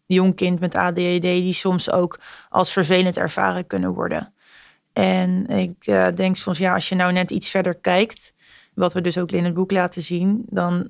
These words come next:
dan zie je ook iets heel anders. En dan zie je ook iemand die juist heel spontaan is. En ja, soms ook wel iets te impulsief, maar dat doet hij ook niet expres. En, eh, misschien net iets te hard praat.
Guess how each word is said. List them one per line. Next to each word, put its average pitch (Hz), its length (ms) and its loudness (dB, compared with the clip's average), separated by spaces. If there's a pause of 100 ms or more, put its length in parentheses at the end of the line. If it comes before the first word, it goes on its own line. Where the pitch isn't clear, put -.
dan 185 180 0
zie 180 160 2
je 190 120 4
ook 190 120 0
iets - 200 -10
heel 170 180 -2
anders. 175 380 0
En 175 80 -2
dan 170 120 0
zie 170 160 -2
je 175 120 0
ook 170 180 2
iemand 170 360 -2
die 170 220 0
juist 175 240 0
heel 202 200 8
spontaan 208 560 4
is. 165 400 -8 (440)
En - 100 -2
ja, 170 200 2 (200)
soms 196 320 2
ook 208 160 6
wel 202 160 6
iets - 180 2
te - 60 0
impulsief, 202 760 4 (280)
maar 202 160 4
dat 220 140 6
doet 254 140 2
hij 247 140 6
ook 262 100 4
niet 220 140 6
expres. - 680 -4 (400)
En, 180 240 2
eh, 180 100 4
misschien 196 300 4
net 214 180 4
iets - 160 -2
te - 80 0
hard 180 200 0
praat. - 540 0